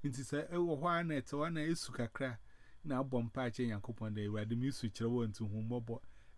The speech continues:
Hey, all along ni nyina no, wo fra bibi to the fasting. Fasting a ye ye ni nyina na sa na ni nyina grebu o. Hey. Book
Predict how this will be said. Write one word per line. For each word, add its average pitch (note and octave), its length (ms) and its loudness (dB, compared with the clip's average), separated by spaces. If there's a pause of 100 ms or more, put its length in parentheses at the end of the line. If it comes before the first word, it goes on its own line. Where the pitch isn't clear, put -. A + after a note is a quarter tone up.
(120)
Hey, E4+ 360 2 (480)
all C4+ 260 6
along E3 420 6
ni E3 120 4
nyina D3 420 2
no, C#3 260 0 (500)
wo B2 80 2
fra D#3 180 2
bibi C#3+ 280 2
to C3 120 -6
the A#2 120 4
fasting. G#2 540 -4 (720)
Fasting A#3+ 380 4
a E3+ 80 6
ye G#3 220 8
ye F3 100 10
ni F3+ 100 4
nyina E3 260 4
na D#3+ 140 6
sa G#3 200 0
na E3 100 4
ni D#3+ 240 2
nyina D3+ 520 0 (180)
grebu D#3+ 600 8
o. G2 100 0 (2250)
Hey. D#4+ 200 2 (1500)
Book F3 320 2